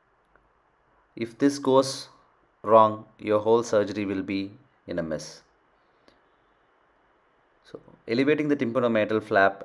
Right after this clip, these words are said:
in a avascular plane is most important. Use cotton and cottonoids in between for the better surgical field.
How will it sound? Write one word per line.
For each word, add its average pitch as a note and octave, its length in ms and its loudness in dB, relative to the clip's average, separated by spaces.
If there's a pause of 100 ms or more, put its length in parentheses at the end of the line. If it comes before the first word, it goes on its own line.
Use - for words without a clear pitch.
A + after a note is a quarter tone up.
in F#2+ 100 -4
a F#2+ 260 2
avascular G2+ 500 0
plane F#2 300 -2
is F2+ 200 -14
most A#2+ 360 -4
important. - 580 -6 (2000)
Use B2 440 -6 (400)
cotton A2+ 460 4 (1400)
and F2+ 160 -12
cottonoids G#2+ 640 0 (180)
in G2+ 140 -8
between A2+ 500 -6 (1900)
for - 160 -2
the F2 80 -4
better G2 440 0 (1000)
surgical G2+ 480 -8
field. D#2 400 -14